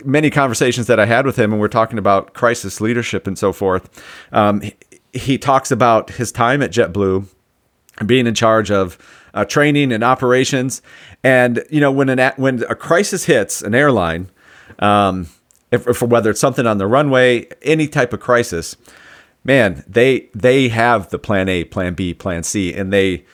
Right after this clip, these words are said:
you know, to describe it, they whip out the book, and here it is. This happened. Go to the list. This is this, this is what we start executing.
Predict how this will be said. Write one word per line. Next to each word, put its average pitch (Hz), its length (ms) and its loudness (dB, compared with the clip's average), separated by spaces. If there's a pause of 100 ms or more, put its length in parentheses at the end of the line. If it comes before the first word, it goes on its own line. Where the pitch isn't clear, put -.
(280)
you 104 80 -4
know, 90 280 -2 (100)
to 117 120 0
describe 110 460 2
it, - 300 -6
they 98 120 2
whip 104 260 0
out 110 200 2
the 98 60 -6
book, 82 440 -6 (400)
and 95 160 -4
here 110 180 2
it 101 80 0
is. 80 300 -2 (240)
This 127 220 -2
happened. 151 500 0 (580)
Go 120 200 4
to 123 160 0
the 110 120 0
list. 139 380 0 (180)
This 107 240 0
is 110 140 -6
this, 113 220 -4
this 110 280 0
is 110 120 -4
what 120 160 2
we 107 80 0
start 107 320 0
executing. 87 640 -2